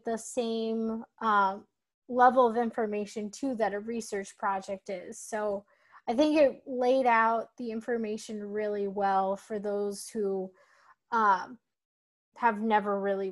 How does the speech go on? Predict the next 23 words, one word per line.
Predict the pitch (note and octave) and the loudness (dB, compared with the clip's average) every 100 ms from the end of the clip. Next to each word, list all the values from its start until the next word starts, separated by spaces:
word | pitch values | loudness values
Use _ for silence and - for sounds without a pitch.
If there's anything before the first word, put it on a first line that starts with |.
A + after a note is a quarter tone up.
| G3+ | -4
read | G3+ G3 F#3+ - | 2 2 2 -4
a | G#3+ | -10
research | G3+ G3 - G#3 F#3+ - | -6 -6 -4 -4 -6 -8
type | - G3 F3+ | -6 -6 -6
paper. | _ G3+ A3+ D#4 E4+ F4 | _ -6 -2 0 0 0
So | - A#3 | -2 -2
it | G#3 | -2
was | G#3+ | -4
very, | G#3+ G#3 G#3 G3+ G3+ _ _ _ _ - | -2 0 0 -2 -4 _ _ _ _ 0
it | |
was | B3 | 2
very | A#3 D4 F4 | 8 10 10
<laughs> | D#4 C4+ A#3 | 6 2 -2
laid, | B3+ C4+ C4+ - - | 4 4 4 -2 -10
well, | C#4 C4+ C#4 C#4+ - - _ _ - | -8 4 8 8 6 -2 _ _ -20
excuse | - D#4+ D4+ | 0 4 4
me, | C#4 A3 - - | 2 -4 -8 -6
well | A#3+ C#4+ E4 F4+ | 6 10 10 10
laid | D#4 C#4 C4 - | 8 6 4 0
out | A3 A3 G3+ - | 2 4 2 -4
and | A3 | -8
informative. | G#3+ G#3 B3 A#3 A3 G3 F#3+ F#3+ A3+ _ _ - - - - | -8 -4 -2 0 -2 -2 -6 -6 -12 _ _ -20 -20 -6 8
Um, | B3+ B3 A#3 G#3 A#3+ | 12 12 12 10 2